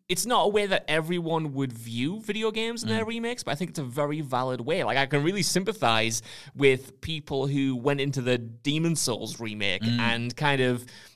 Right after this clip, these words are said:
Speaker 1: were a little up in arms about the design changes, because even though they're subtle,
Speaker 2: Mm.
Speaker 1: all of them taken at once can really shift the atmosphere of a level or how you kind of experience it compared to the original.
Speaker 2: Mm.
Speaker 1: And because of that reason,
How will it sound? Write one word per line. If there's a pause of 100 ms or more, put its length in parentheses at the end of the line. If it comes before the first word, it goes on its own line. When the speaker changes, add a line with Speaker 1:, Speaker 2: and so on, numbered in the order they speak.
(100)
Speaker 1:
were
a
little
up
in
arms
about
the
design
changes,
because
even
though
they're
subtle, (200)
Speaker 2:
Mm.
Speaker 1:
all
of
them
taken
at
once
can (380)
really
shift
the
atmosphere
of
a
level
or
how
you
kind
of
experience
it
compared
to
the
original.
Speaker 2:
Mm.
Speaker 1:
And
because
of
that
reason,